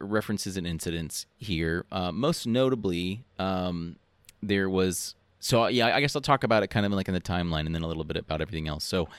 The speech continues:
pre-twentieth century, um, there's, there's general legends and myths about strange occurrences and disappearances, um, in this area. You know, uh,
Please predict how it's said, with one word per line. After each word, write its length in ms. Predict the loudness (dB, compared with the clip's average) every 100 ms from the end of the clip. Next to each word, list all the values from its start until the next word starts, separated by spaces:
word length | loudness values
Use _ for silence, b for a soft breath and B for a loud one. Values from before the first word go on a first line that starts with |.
| b b b -4
pre-twentieth 640 | -2 -2 -4 -2 -2 -2
century, 600 | 0 -2 -2 -2 -2 -4 b b b
um, 520 | 0 2 2 0 -6 -10 _ _ _ _ _ -20
there's, 800 | -16 -2 0 2 0 -2 -4 -6 _ _ 0
there's 240 | 2 2
general 640 | -2 -4 0 2 4 4 6
legends 360 | 6 6 2
and 100 | 2
myths 380 | 2 0 -2 -8 -6
about 340 | -4 -2 -2
strange 340 | -2 -2 -2
occurrences 540 | -6 -6 -6 -4 -8 -8
and 100 | -8
disappearances, 960 | -10 -8 -8 -10 -10 -10 -10 -8 -10 -8
um, 440 | -6 -6 -8 -12 _ -6
in 260 | -2 0 -2
this 200 | -4 -8
area. 420 | -10 -8 -8 -10 -8
You 140 | -4
know, 340 | -2 -2 -4 -4
uh, 380 | -2 0 -2